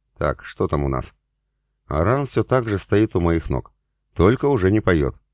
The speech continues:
Что-то медленно говорит, выделяя каждое слово. Э, а что это у него такое в руках?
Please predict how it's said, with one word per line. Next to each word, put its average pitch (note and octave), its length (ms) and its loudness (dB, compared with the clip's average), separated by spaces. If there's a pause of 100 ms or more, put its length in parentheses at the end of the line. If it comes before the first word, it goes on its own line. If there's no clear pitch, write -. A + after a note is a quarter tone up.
(280)
Что-то D#2 360 -2
медленно D2 360 0
говорит, D2 400 0
выделяя E2+ 440 0
каждое D2 420 0
слово. B1 360 -6 (600)
Э, C2+ 340 -2 (460)
а D2 140 -6
что - 260 -4
это D2 220 0
у C2+ 120 -2
него C2+ 300 -4
такое C2 380 -6
в A#1+ 80 -6
руках? C#2+ 420 -6